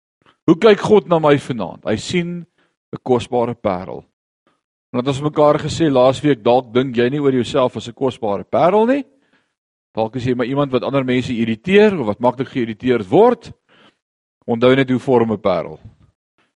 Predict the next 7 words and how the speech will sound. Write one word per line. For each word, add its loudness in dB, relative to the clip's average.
'n -10
Stukkie -2
sand -2
wat -6
'n -6
oester -4
irriteer. -12